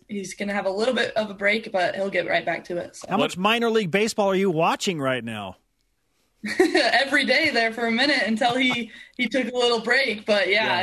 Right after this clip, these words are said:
Speaker 3: Yeah.
Speaker 1: <laughs> it's every single day. <laughs>
Speaker 3: He's in, he's in Double A with the Harrisburg Senators right now, so that's good, man. That's, that's good. That's great.
Speaker 2: So how physically tired do you feel after a very unique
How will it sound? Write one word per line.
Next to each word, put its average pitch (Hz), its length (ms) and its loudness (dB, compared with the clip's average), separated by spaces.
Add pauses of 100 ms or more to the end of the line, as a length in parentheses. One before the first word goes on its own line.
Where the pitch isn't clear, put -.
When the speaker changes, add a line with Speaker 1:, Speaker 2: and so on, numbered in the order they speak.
Speaker 3:
Yeah. 180 60 -6
Speaker 1:
<laughs> - 60 -8
it's 254 480 -2
every 226 280 0
single 233 260 -2
day. 214 380 -2
<laughs> - 40 -4
Speaker 3:
He's 151 200 0
in, 156 160 2
he's 160 180 -6
in 156 160 -2
Double 165 300 2
A 156 100 2
with 143 100 -4
the 127 140 -4
Harrisburg 139 540 -4
Senators 104 500 -10
right 90 140 -12
now, 82 160 -16
so 101 340 -8
that's 151 220 -2
good, 240 260 0
man. 127 160 -8 (240)
That's, 175 220 -12
that's - 240 -14
good. 190 180 -16
That's 104 160 -18
great. - 200 -20 (760)
Speaker 2:
So 226 300 2 (160)
how 330 320 -2 (140)
physically 277 520 0
tired 233 580 0
do 175 100 -4
you 196 260 -2
feel 185 520 0
after 175 680 -2 (280)
a 147 100 -4
very 190 360 -2
unique 170 840 -2